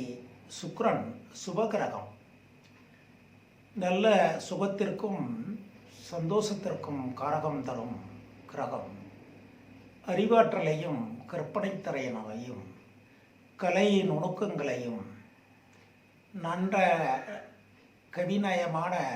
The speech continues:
பேச்சாற்றலையும் தரக்கூடிய ஒரு சுபகிரகம். இவர் ஒன்றாம் இடத்திற்கும் ஆறாம் இடத்திற்கும் ஆதிபத்தியத்தை பெறுகிறார். லக்னாதிபதி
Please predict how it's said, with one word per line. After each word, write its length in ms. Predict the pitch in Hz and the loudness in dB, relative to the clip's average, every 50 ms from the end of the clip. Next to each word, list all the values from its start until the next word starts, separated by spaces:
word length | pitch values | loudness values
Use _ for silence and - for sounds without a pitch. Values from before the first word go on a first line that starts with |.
| 117 117 120 - - - - - - | -4 -6 -6 -10 -14 -18 -18 -12 -4
பேச்சாற்றலையும் 1040 | 175 185 196 190 - - 208 190 185 - 170 156 143 127 123 120 113 104 101 101 98 - - - - - 147 | -2 0 0 0 0 0 2 2 2 0 -2 -4 -4 -4 -6 -6 -8 -8 -10 -12 -12 -16 -18 -20 -12 -8 -6
தரக்கூடிய 720 | 135 131 131 131 - - 123 120 113 117 131 156 156 131 113 98 98 - - 95 95 - - - - - - - - - - - - - - _ - - - - - 156 | -6 -6 -6 -8 -10 -10 -10 -8 -6 -6 -6 -6 -4 -6 -6 -6 -8 -10 -10 -12 -14 -16 -18 -20 -20 -20 -20 -20 -20 -20 -20 -20 -20 -20 -20 _ -20 -20 -18 -10 -4 -2
ஒரு 160 | 151 143 135 135 127 120 120 - - | -2 0 -2 -2 -4 -6 -6 -8 -8
சுபகிரகம். 720 | - 156 143 180 196 - - 135 113 - - - - - - - - - - - - - - - - - - - - - - - - - - - - - - - - 208 | -10 -6 -4 -4 -4 -2 -4 -4 -4 -6 -8 -10 -12 -16 -18 -20 -20 -20 -20 -20 -20 -20 -20 -20 -20 -20 -20 -20 -20 -20 -20 -20 -20 -20 -20 -20 -20 -20 -16 -4 -2 0
இவர் 280 | 175 202 190 180 170 - 185 - - - - 170 165 | 4 6 6 6 6 4 2 0 -4 -6 -6 -6 -4
ஒன்றாம் 420 | - - 220 240 254 254 247 247 214 | -4 0 6 8 10 10 10 8 6
இடத்திற்கும் 640 | 190 185 185 - 185 160 - - - 233 208 185 147 123 113 110 120 139 202 - - - - - 190 175 | 4 4 2 2 0 -2 -2 -2 -2 -2 -2 -2 -2 -2 -4 -4 -6 -6 -8 -10 -12 -12 -6 -2 2 4
ஆறாம் 400 | 180 190 202 214 214 220 214 214 202 | 6 8 8 8 8 8 6 4 2
இடத்திற்கும் 600 | 185 165 - - - - - - - 170 160 120 98 98 - - - - - - - - - - - - - - - - _ - - - - - - - _ _ _ _ - - 196 | 0 0 0 -2 -4 -4 -4 -6 -8 -8 -6 -6 -6 -8 -10 -14 -16 -18 -18 -20 -20 -20 -20 -20 -20 -20 -20 -20 -20 -20 _ -20 -20 -20 -20 -20 -20 -20 _ _ _ _ 2 6 6
ஆதிபத்தியத்தை 720 | 202 202 220 220 202 190 156 - - 165 160 156 156 156 185 190 - - | 6 6 6 4 2 0 -2 -2 -2 -2 -2 -2 -2 -4 -6 -6 -8 -8
பெறுகிறார். 440 | - - 101 107 107 - - - - - - - _ _ - - - - _ _ - _ - - - - _ - - _ - - - - 175 170 | -10 -8 -8 -8 -10 -10 -12 -16 -18 -20 -20 -20 _ _ -20 -20 -20 -20 _ _ -20 _ -20 -20 -20 -20 _ -20 -20 _ -20 -20 -20 -12 -6 -6
லக்னாதிபதி 840 | 175 165 - - 233 254 262 254 254 240 202 214 220 214 254 262 | -4 -4 -4 0 4 6 8 8 8 8 8 8 8 6 6 4